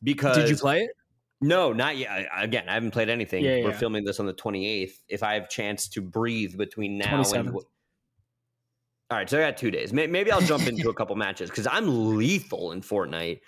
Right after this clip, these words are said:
Speaker 2: until I have to start building.
Speaker 1: I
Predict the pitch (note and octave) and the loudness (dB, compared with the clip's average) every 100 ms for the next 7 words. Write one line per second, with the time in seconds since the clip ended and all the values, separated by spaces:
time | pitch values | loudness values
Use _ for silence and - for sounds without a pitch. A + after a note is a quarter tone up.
0 | _ _ A#2+ C#3 A#2+ G2 G#2+ G#2 - F2 | _ _ -4 0 0 0 -2 -4 -4 -2
1 | F2 B2+ F2 E2+ A2+ - _ _ _ - | -2 -2 -2 -4 -6 -10 _ _ _ -8
2 | - C#3+ D3 D#3 E3+ | -4 -2 -4 -4 -4